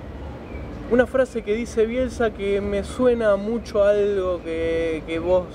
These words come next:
me decías en cámara y fuera de cámara, que es,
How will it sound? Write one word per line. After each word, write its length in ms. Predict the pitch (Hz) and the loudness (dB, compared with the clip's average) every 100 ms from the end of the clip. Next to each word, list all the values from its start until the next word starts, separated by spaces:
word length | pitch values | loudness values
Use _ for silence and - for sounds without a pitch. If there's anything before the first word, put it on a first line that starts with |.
| - | -8
me 80 | 175 | 0
decías 520 | 165 160 - 170 156 | 2 2 0 -2 -2
en 140 | 165 151 | -6 -2
cámara 460 | 151 175 180 165 165 | 2 2 2 0 0
y 60 | |
fuera 260 | 151 151 151 | -2 0 2
de 140 | 147 | 2
cámara, 420 | 139 165 175 190 190 - - - - - | -2 -2 2 2 2 -8 -14 -14 -14 0
que 240 | 151 170 | 2 4
es, 180 | 190 | 2